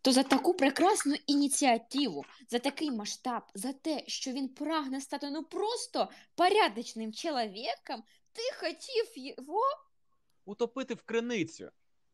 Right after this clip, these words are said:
Speaker 1: у сепаратній криниці.
Speaker 2: З новим прізвищем.
Speaker 1: Із заксівським прізвищем.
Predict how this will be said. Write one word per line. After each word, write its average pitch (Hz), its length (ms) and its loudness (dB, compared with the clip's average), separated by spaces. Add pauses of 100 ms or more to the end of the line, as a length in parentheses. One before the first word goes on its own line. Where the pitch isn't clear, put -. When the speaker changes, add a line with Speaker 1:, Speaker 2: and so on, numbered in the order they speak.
(1080)
Speaker 1:
у 254 80 -6
сепаратній 247 720 4
криниці. 247 840 2 (380)
Speaker 2:
З 117 140 -14
новим 139 340 -4
прізвищем. 117 680 -8 (920)
Speaker 1:
Із - 300 -6
заксівським 247 800 -6
прізвищем. 202 760 -4